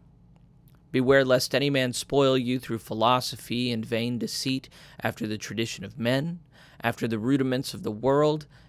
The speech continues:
and not after Christ. For in him dwelleth all the fullness of the Godhead bodily, and ye are complete in him, which is the head of all principality and power,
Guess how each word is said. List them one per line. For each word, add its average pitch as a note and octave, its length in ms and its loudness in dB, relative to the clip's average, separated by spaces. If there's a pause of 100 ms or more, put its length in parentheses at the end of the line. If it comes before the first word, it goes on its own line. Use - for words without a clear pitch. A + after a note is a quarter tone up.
(120)
and A2 300 -8
not C#3+ 380 -2
after - 280 -10
Christ. - 600 -12 (1200)
For C3 220 4
in B2 100 2
him E3 380 0
dwelleth B2 400 2
all A#2+ 160 4
the C3+ 80 -4
fullness A#2+ 420 -4
of G2+ 120 -10
the G#2 60 -10
Godhead G#2+ 460 -4
bodily, - 480 -12 (920)
and A#2+ 200 0
ye C3+ 360 2
are - 160 -2
complete G3 600 -4
in A3 180 -6
him, - 280 -10 (800)
which A#2 200 -4
is A2 140 -2
the A#2 80 -2
head B2 380 4
of G#2+ 200 2
all B2 200 6
principality C3 840 0
and A#2 200 -4
power, G#2 400 -8